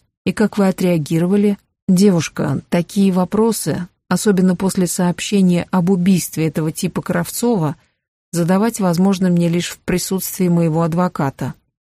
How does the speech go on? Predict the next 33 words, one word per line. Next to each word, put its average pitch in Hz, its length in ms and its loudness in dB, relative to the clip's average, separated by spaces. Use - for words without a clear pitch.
"Нет, 190 460 2
нет, 208 340 2
какой 226 380 0
адвокат? 214 680 0
Мы 214 260 4
ни 226 140 2
в 214 80 -8
чём 233 240 -2
вас 233 220 -2
не 226 120 2
уличаем 226 640 0
и - 20 2
не 220 140 4
обвиняем", 202 720 4
примирительно 175 720 2
замахал 165 540 0
руками 170 380 0
Гущин. 160 520 -2
"Нам 220 160 4
надо 240 240 2
прояснить 240 500 0
для 208 140 2
себя 233 320 0
картину 226 440 0
происшествия 190 640 -2
трёхлетней 220 540 0
давности. 147 720 0
Из 165 140 0
материалов 202 560 2
дела 247 300 2
это 180 180 -2
практически - 580 -4
невозможно. 220 840 2